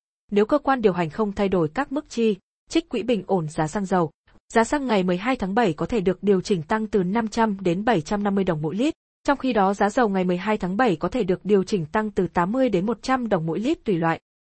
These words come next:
Hiện giá bán các mặt hàng xăng dầu tiêu dùng phổ biến trên thị trường như sau. Giá xăng E năm ron chín mươi hai không cao hơn mười chín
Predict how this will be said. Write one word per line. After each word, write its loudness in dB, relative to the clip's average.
Hiện 4
giá 4
bán 2
các 0
mặt -2
hàng 0
xăng -8
dầu 0
tiêu 2
dùng 0
phổ 0
biến 0
trên -2
thị -4
trường -2
như -2
sau. 0
Giá 6
xăng -2
E 0
năm 2
ron 2
chín -2
mươi 0
hai 0
không -4
cao 0
hơn -2
mười 2
chín -2